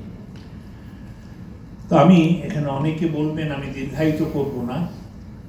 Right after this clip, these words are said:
আজকে আমি যেটা বলবো সেটা হচ্ছে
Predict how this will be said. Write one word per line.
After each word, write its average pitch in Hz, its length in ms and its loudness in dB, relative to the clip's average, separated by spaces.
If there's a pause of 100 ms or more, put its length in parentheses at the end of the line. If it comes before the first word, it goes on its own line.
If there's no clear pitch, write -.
(220)
আজকে 147 340 6
আমি 190 160 10
যেটা 185 200 6
বলবো 175 600 2 (1080)
সেটা 185 280 4
হচ্ছে 202 480 2